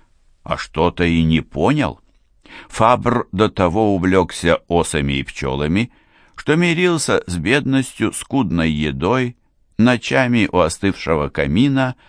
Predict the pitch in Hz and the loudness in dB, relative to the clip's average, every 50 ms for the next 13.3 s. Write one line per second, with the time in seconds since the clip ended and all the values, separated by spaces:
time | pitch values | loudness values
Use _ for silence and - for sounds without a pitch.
0 | - - - - - _ - 175 170 - 156 147 147 139 123 - - 90 82 85 | -20 -18 -16 -16 -8 _ -2 -2 0 0 0 2 2 2 2 0 0 -2 -2 -2
1 | 82 - - - 95 98 - 98 95 90 90 90 90 - - - _ - 73 71 | -2 -4 -2 0 0 0 2 0 0 2 2 2 2 0 -2 -8 _ -4 0 0
2 | 65 64 - - - 50 50 - - _ _ _ _ _ _ _ _ _ _ - | 0 0 -4 -8 -10 -12 -12 -12 -14 _ _ _ _ _ _ _ _ _ _ -4
3 | 143 180 202 220 208 - 185 180 156 170 165 160 147 170 165 156 147 147 127 - | -2 2 2 2 2 2 0 0 2 2 0 2 2 2 2 2 2 0 -2 -2
4 | - 110 113 - - 117 117 107 - - 95 - 92 87 95 95 101 95 95 - | 0 -2 -2 0 2 0 0 0 0 -4 -2 -2 -2 0 2 2 2 2 2 0
5 | 92 85 90 87 - - _ 92 85 82 80 76 - - 78 80 87 101 117 113 | 0 0 0 -2 -2 -4 _ 0 2 2 2 0 -2 -2 0 2 2 2 0 -2
6 | - - - - - - 85 87 98 95 92 95 95 85 80 80 73 67 - - | -6 -12 -20 -20 -18 -8 -2 0 0 2 2 0 0 2 2 2 0 0 -2 -6
7 | - 78 98 143 143 117 82 - - _ _ _ _ _ _ _ _ 82 80 78 | -2 0 0 0 0 0 -2 -4 -8 _ _ _ _ _ _ _ _ -2 -2 -2
8 | 71 - 80 69 65 - - 82 98 101 98 90 78 69 64 55 50 - - - | 0 -2 -4 -4 -4 -4 -2 -2 0 0 0 -2 -2 -4 -6 -8 -8 -10 -10 -10
9 | - - - 78 73 - 82 80 82 80 85 87 82 82 80 80 80 80 82 78 | -8 -6 -6 -6 -4 -2 0 0 2 2 0 0 0 0 0 0 0 0 -2 -2
10 | - 85 78 76 78 82 82 67 69 78 76 76 76 69 73 71 - - - 92 | -2 -4 -2 0 0 0 0 0 -2 -4 -4 -4 -4 -4 -6 -6 -8 -4 -2 -2
11 | 92 92 - 71 73 71 69 58 60 87 98 90 - - 67 64 - - - - | -2 -2 -2 -2 0 0 -2 -2 0 0 0 0 -2 -4 -8 -10 -10 -14 -4 -4
12 | 87 78 - - 67 78 78 71 69 - - _ _ _ _ - 180 196 160 147 | -4 -4 -2 -4 -4 -2 -2 -2 -2 -4 -8 _ _ _ _ -2 0 2 2 2
13 | 156 156 - - - | 0 -4 -10 -20 -20